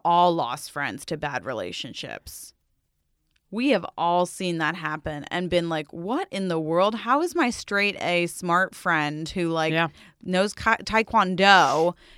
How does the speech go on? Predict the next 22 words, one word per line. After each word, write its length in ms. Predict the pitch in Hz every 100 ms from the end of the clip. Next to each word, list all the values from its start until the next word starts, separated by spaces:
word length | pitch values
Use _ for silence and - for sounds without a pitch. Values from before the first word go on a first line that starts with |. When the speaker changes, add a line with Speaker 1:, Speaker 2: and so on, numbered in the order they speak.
| -
Speaker 1:
getting 300 | - 196 202
fucking 440 | 185 214 214 185 180
pummeled 680 | 220 254 302 190 175 180 -
by 140 | 202 196
this 200 | 202 -
loser?" 640 | 220 311 415 208 160 - -
Speaker 2:
Yeah. 200 | 170 143 _ _ _ _ -
Speaker 1:
You 180 | 226
know? 400 | 220 185 208 330 440 - -
Um, 720 | 214 214 208 202 196 196 190 - _ _ _ _ _ _ _ _ _ _ _ _ _ _ _ _
and 140 | 202 208
I 100 | 220
don't 380 | 190 233 359 -
necessarily, 840 | 269 311 302 - 285 311 294 240
I 100 | 208
don't 160 | 254 349
know 180 | 392 381
if 100 | -
we 100 | 294
always 280 | 285 285 254
know 180 | 247 240
why. 800 | 196 196 233 - - - 196